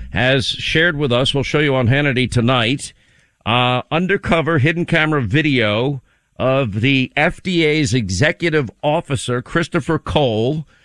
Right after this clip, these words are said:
uh, saying things like, "Oh, they have plans that you, you'll have to get an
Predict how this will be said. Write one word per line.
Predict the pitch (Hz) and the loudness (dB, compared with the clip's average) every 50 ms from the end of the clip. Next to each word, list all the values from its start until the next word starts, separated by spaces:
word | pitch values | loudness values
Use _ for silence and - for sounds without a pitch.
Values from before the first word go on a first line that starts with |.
| _ _ _ _ _ _ | _ _ _ _ _ _
uh, | - 110 123 127 131 131 131 127 | -2 0 2 2 2 2 0 0
saying | - - - 175 165 160 160 160 156 156 151 143 | -2 -2 0 0 2 2 2 2 2 2 2 0
things | - - - 165 160 151 147 - - | -2 0 0 2 2 2 0 0 0
like, | 143 143 135 - - | 0 0 0 0 0
"Oh, | 160 160 151 147 131 - - - - _ _ _ _ _ _ _ _ | 0 0 0 0 -2 -6 -10 -16 -20 _ _ _ _ _ _ _ _
they | 147 143 147 | 2 2 2
have | 143 151 151 - - | 2 2 0 -2 -4
plans | - - 175 185 190 190 190 196 196 180 117 | -4 -2 0 2 2 2 2 2 2 0 2
that | 123 170 - 143 | 0 0 0 0
you, | 147 151 147 135 - - | 0 0 0 0 -2 -2
you'll | - 139 143 139 139 123 | -2 0 0 0 0 -2
have | - 139 175 202 220 - - | -2 0 0 0 0 -2 -4
to | 202 202 | -6 -6
get | 156 - 170 165 160 - - | -2 0 0 0 0 0 -2
an | 151 139 131 | -2 -2 -2